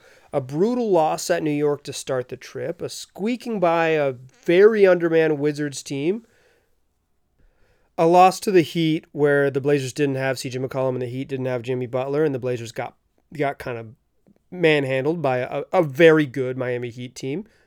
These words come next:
I don't, I didn't think that loss was a big deal. You come, you get a huge win in Toronto. You have a chance to go three and two,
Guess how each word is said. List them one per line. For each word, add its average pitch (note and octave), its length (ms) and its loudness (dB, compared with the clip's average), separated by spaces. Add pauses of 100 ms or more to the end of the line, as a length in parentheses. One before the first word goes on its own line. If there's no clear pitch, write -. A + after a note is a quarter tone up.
(640)
I C#3 80 -4
don't, C#3 240 -2
I C3+ 140 -4
didn't B2+ 220 -4
think C3 200 -8
that A#2+ 160 -8
loss A#2 260 -8
was A#2+ 140 -10
a A#2+ 60 -12
big A#2 240 -10
deal. C#3 380 -6 (920)
You C3+ 100 -12
come, F3+ 260 2
you G3 60 0
get D#3+ 120 6
a C#3 60 0
huge A3+ 440 -6
win E3+ 220 2
in D#3+ 80 2
Toronto. C#3 460 -6
You D#3+ 140 0
have D3+ 100 -2
a C#3 40 -12
chance F#3+ 300 -4
to - 60 -16
go D3 120 -4
three G3 540 -4
and B3+ 160 -4
two, D3 340 -6